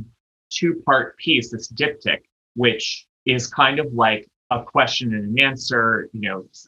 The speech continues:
kind of antecedent consequent type of thing, an up and a down.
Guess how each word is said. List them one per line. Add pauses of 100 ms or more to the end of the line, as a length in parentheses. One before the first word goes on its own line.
(180)
kind
of (140)
antecedent
consequent
type
of (140)
thing,
an (100)
up (120)
and
a
down.